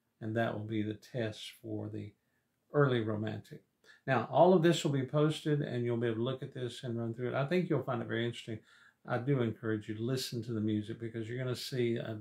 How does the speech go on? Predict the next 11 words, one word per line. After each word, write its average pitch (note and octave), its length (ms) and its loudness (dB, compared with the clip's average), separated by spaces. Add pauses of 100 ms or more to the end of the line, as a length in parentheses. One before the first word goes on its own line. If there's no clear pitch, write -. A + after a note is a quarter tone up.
a - 80 -6
greater A#2 420 0
depth A2 440 -4
of A2+ 140 -10
new A2+ 220 -2
music A2 420 -6
being A2 260 -12 (360)
created G#2 560 -2
here G2 300 -8 (440)
during G#2+ 340 2
the G2+ 180 -8